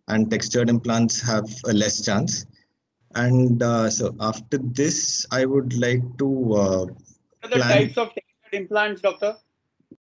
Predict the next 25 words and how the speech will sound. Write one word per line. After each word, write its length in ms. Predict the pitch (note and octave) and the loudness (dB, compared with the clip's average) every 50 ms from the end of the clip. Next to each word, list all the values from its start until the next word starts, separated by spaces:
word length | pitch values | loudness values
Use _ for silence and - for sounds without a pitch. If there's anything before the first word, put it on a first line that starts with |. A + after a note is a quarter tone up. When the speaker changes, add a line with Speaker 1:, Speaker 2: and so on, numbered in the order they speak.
| - C3 | -10 -4
Speaker 1:
So 140 | B2 D#3+ D#3 | 0 0 2
there 180 | C#3 C#3+ C#3 C#3 | 4 4 4 4
is 160 | C#3 C3 - | 4 4 4
mac-, 320 | B2 A#2 A2 A2+ A2 - - | 4 4 4 4 0 -2 -2
there 160 | B2+ C3 C#3 | -2 0 2
are 40 | C3+ | 2
macro 360 | C3 A#2 A#2 A#2+ - D3+ D#3+ | 4 2 2 2 0 0 0
texture 420 | D3+ D#3 D3+ D3+ - - D#3+ D3 D3 | 2 0 -2 -2 0 2 2 4 4
implants 500 | C#3 C#3 C#3 C#3+ C#3+ C#3+ D3+ D#3+ D3+ - | 2 2 0 0 0 2 2 2 2 2
and 200 | B2 C3+ C#3 B2+ | 2 2 4 4
micro 420 | A#2+ A#2 A2+ A2+ - - C#3+ C#3 | 4 4 2 0 0 2 2 2
textured 420 | - B2 A#2+ - - - A#2+ G#2+ | 2 2 0 0 0 2 4 4
implants. 720 | G#2 G2+ G2+ G2+ A2 G2+ G#2 D3 F#3 - - - - - - | 4 4 2 2 2 0 0 0 -2 -2 -4 -4 -6 -6 -6
Uh, 300 | - G#2+ A2 A2 G#2+ G#2+ G2+ | -2 0 2 2 2 2 2
this 200 | A#2 B2 B2+ E3 | 2 2 2 2
is 100 | D3+ C#3+ | 2 2
based 320 | B2+ B2+ C3 C#3 - - | 4 4 4 4 4 2
on 60 | D#3 D3+ | 2 2
the 60 | C#3+ | 2
diameter 520 | A#2+ A#2+ A2+ A#2 B2 C3 C#3 C#3+ - D#3 D3+ D3 | 2 2 2 2 2 2 0 0 0 -2 -2 0
and 120 | C#3 C3+ | 0 0
the 60 | B2 | 0
depth 360 | A2+ A2 A2+ A2 A2+ - - D3 | 0 0 -2 -4 -6 -6 -4 -4
of 160 | C3 B2+ - | -4 -4 -2
the, 360 | - A2+ A2 G#2 G2+ F#2 E2+ | -2 0 2 2 2 0 -2